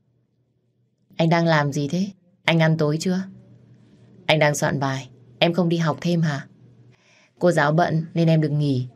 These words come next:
Bây giờ em qua phòng anh chơi có được không?" "Bây giờ á? Em đang ở đâu? Để anh qua đón." "Em đang ở khu trọ của anh rồi này." "Thật không?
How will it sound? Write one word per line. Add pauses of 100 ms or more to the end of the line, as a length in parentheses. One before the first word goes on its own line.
(480)
Bây
giờ (400)
em
qua
phòng
anh
chơi
có
được
không?" (920)
"Bây
giờ
á? (260)
Em
đang
ở
đâu? (520)
Để
anh
qua
đón." (960)
"Em
đang
ở
khu
trọ
của
anh
rồi
này." (760)
"Thật
không?